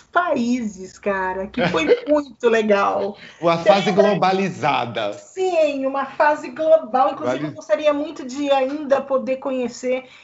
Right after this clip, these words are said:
Speaker 1: quem são. Por favor, entre em contato comigo, você de Paris.
Speaker 2: Exato.
Speaker 1: E
Speaker 2: Que
Speaker 1: escuta
Speaker 2: quantidade
Speaker 1: o
Speaker 2: de
Speaker 1: podcast
Speaker 2: gente.
Speaker 1: absurda, gente.
Speaker 2: Pois é.
Speaker 1: E cada,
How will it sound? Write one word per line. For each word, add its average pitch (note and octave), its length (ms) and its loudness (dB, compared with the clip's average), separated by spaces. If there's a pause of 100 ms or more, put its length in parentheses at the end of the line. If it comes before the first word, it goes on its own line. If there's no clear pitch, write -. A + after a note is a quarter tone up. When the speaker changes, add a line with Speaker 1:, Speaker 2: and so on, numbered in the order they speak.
(220)
Speaker 1:
quem F4 320 0
são. C#4 400 0
Por A4 180 -2
favor, D4+ 360 -4
entre G#4 340 -4
em G4 80 -2
contato F4 600 -4
comigo, D4+ 540 -6
você E4 360 -2
de F4 120 -2
Paris. D#4+ 880 0
Speaker 2:
Exato. B2 720 -6
Speaker 1:
E D#4+ 140 -2
Speaker 2:
Que D#4+ 80 0
Speaker 1:
escuta F3+ 240 0
Speaker 2:
quantidade F3+ 580 4
Speaker 1:
o D#4+ 60 2
Speaker 2:
de - 120 -8
Speaker 1:
podcast D#4+ 500 -4
Speaker 2:
gente. E4 60 2
Speaker 1:
absurda, D4 1200 2
gente. A3+ 340 -8
Speaker 2:
Pois A#2 200 -10
é. G#2 220 -10
Speaker 1:
E D4 120 -14
cada, F4+ 500 -2